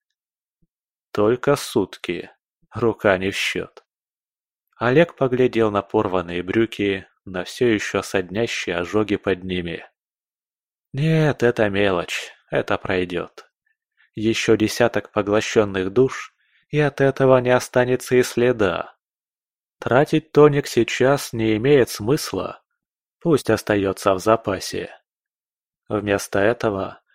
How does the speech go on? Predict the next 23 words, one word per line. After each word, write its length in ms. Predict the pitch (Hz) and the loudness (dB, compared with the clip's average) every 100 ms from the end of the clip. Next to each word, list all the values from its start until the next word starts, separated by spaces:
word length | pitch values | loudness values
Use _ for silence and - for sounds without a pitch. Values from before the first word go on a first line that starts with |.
| _ | _
он 200 | 120 110 | -2 -2
мысленно 680 | 107 127 143 139 135 135 131 | 0 -4 -4 -2 -2 0 0
вынул 380 | 131 131 131 123 | 2 0 -2 -4
из 180 | 120 | -4
инвентаря 800 | 120 117 117 110 110 113 127 135 - - | -2 -2 -4 -2 0 4 4 2 -4 -12
все 320 | - - 156 | -6 2 2
три 240 | - 156 | 2 -2
шоколадных 720 | 151 147 135 139 139 127 135 135 | 0 -2 0 2 4 2 0 2
батончика 800 | 147 135 98 92 101 - 95 - _ _ _ _ _ _ _ | 0 2 0 -2 -8 -6 -8 -8 _ _ _ _ _ _ _
и 160 | 120 107 | 0 0
начал 480 | 101 101 - 110 | 0 -2 0 0
медленно, 800 | 98 104 143 139 139 135 135 135 | 2 2 2 2 0 0 -2 0
вдумчиво 680 | 107 95 113 139 - 139 135 | 0 0 0 0 0 2 4
поглощать 800 | - 135 139 147 - - 92 - | 4 4 4 4 2 0 0 0
их. 360 | 92 - - - _ _ _ _ _ _ _ _ | -8 -8 -16 -20 _ _ _ _ _ _ _ _
Он 240 | 131 143 | 2 2
вообще-то 520 | 151 165 - 147 160 151 | 4 2 4 4 4 2
в 60 | |
последний 560 | - 151 127 135 139 143 | 2 2 4 4 4 2
раз 320 | 117 127 - | 4 2 0
ел 240 | 110 127 | 2 4
утром. 640 | 110 110 147 - 110 85 - _ _ _ _ _ _ _ _ _ | 4 4 2 2 0 0 -14 _ _ _ _ _ _ _ _ _
Эх, 400 | 160 160 139 104 | -2 0 0 -2